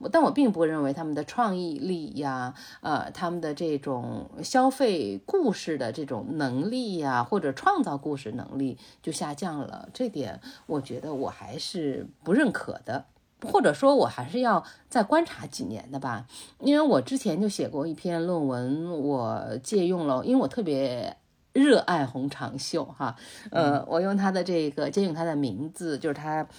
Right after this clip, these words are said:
Speaker 1: 曾经有一部电影叫做《女人是男人的未来》，
Speaker 2: 嗯。
Speaker 1: 我曾经写过一篇论文叫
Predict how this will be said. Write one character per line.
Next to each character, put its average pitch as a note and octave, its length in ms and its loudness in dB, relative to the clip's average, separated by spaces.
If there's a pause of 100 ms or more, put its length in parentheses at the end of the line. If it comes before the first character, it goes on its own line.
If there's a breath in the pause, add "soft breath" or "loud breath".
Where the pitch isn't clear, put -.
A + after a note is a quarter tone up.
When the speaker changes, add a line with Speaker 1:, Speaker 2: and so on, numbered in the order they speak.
(120 loud breath)
Speaker 1:
曾 E3 160 -2
经 F3 240 0
有 D3+ 120 -2
一 C3+ 80 -4
部 E3+ 140 -4
电 F3 300 -2
影 A#2+ 180 -2
叫 D3 220 -8
做 C3 400 -4 (140)
《女 D3+ 200 4
人 B2+ 160 -2
是 G3 160 -4
男 C#3 160 -2
人 C#3 100 -2
的 D#3+ 120 -4
未 D#3 260 -2
来》， A#2+ 500 -8 (200 loud breath)
Speaker 2:
嗯。 C3 100 -8
Speaker 1:
我 D#3 100 -2
曾 F3 200 -2
经 G3+ 100 4
写 D#3 160 0
过 D#3 100 -2
一 D#3 80 -2
篇 F3 220 -4
论 F3+ 140 -2
文 C#3 160 0
叫 E3+ 100 -4